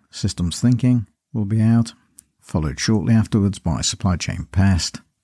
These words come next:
special edition on plastic waste on February the eighth, and In Conversation with Federico Crespo on February the twenty-second. If you drop by the Chain Reaction site and you look at forthcoming episodes, you'll see that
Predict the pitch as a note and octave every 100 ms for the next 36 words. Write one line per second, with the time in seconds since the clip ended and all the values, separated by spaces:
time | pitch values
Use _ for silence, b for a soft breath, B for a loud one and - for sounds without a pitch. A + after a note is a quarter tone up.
0 | _ - - B2+ A2 F#2+ E2 - F2+ D#2+
1 | - F#2+ - F#2 - A#2 A#2 - F2+ -
2 | F2+ F2 D#2+ D#2 D#2 G#2 G2+ - - _
3 | _ - A#2 A2+ A#2 - C3 B2+ - A#2+
4 | G#2+ G#2 G#2+ G2+ - F2+ F2 E2 E2 E2
5 | - _ _ F#2 F2 E2 E2+ - F#2 -
6 | - G2 - - F2 E2+ - _ _ G2+
7 | F2+ G#2+ F#2+ G#2 G2+ G2+ - B2 B2 C3
8 | - D3 - D2+ - - _ _ G#2+ G2
9 | A2 G#2 A#2 - G2+ F2+ F2+ E2 D#2+ D#2+
10 | D#2+ - _ - F#2 F2 F#2 F#2+ - E2
11 | - A2+ A2 G#2 F2+ D#2 D2+ D#2 - E2+
12 | D2+ - D#2 D#2+ F#2 G2+ - G2 F#2+ -
13 | b b G#2+ G2+ - A2+ A2 A2 F#2+ F2+